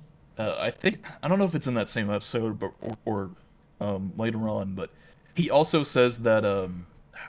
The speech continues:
I'm trying to remember specifically, but he t-, essentially tries to make the claim that, um, that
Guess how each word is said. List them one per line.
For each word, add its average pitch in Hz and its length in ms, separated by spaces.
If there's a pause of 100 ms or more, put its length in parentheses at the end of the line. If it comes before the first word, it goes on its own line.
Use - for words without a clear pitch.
(420)
I'm 120 120
trying 127 240
to 117 60
remember 107 280
specifically, 101 720 (520)
but 113 100
he 135 140
t-, - 120 (400)
essentially 190 420
tries 143 320
to - 60
make 117 160
the 110 60
claim 110 340
that, 107 240 (460)
um, 80 760 (1500)
that 117 260